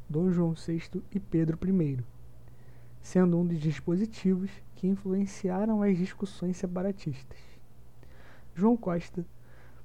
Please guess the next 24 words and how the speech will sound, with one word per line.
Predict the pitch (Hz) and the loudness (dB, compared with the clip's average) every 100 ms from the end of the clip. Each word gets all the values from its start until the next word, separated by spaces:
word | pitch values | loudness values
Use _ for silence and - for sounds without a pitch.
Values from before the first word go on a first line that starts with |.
| - | -6
professor | 170 170 170 196 208 | -2 0 0 2 2
do | 190 185 | 2 0
Instituto | 185 - 180 180 | 0 -2 -4 -4
Federal | - 180 175 165 156 | -2 2 2 2 -2
do | 147 | -6
Piauí, | - 175 180 151 170 - - - - - - - - | -2 2 2 2 -2 -4 -14 -14 -14 -14 -14 -14 -6
reforça | 202 196 - 185 196 - | -2 -2 0 -2 -2 -6
que | - - 175 - | -6 -6 -8 0
não | 175 226 | 4 4
havia | 208 180 208 | 4 4 2
dúvidas | 143 139 143 143 151 - - - - | 2 -4 -6 -6 -8 -10 -14 -14 -10
de | 151 | -8
que | 156 156 | -4 -4
vários | 160 175 160 | -2 -2 -4
grupos | 143 156 147 | -4 -6 -4
indígenas | 160 160 147 165 156 151 147 | -2 -2 -2 -2 0 -2 -4
à | 143 | -2
época | 156 - - - - - - - | -2 -2 -6 -12 -12 -12 -12 -6
haviam | 190 165 190 202 | 0 4 6 4
sido | - 190 196 | 2 2 4
integrados | 196 196 226 185 185 208 208 185 | 2 4 4 4 4 4 6 4
à | |
sociedade | 196 185 - 170 170 170 | 2 -2 0 0 0 -2
colonial | - 170 180 156 165 175 | -2 2 2 2 2 0